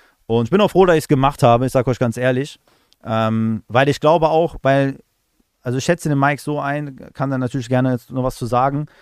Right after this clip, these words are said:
ähm, ich sag, ich sag dir auch immer selber, ne, Mike, wenn du aktiv bleibst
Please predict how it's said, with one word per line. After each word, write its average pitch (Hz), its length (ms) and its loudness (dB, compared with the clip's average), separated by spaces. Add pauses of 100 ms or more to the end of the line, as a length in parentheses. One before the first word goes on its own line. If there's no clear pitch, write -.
(480)
ähm, 110 540 0 (400)
ich 117 80 -6
sag, 160 120 0
ich 139 80 0
sag 190 200 0
dir 160 120 4
auch 127 120 0
immer 143 120 2
selber, 127 280 4
ne, 147 140 0
Mike, 113 320 -2
wenn 127 120 0
du 127 180 0
aktiv 175 420 0
bleibst 113 540 -4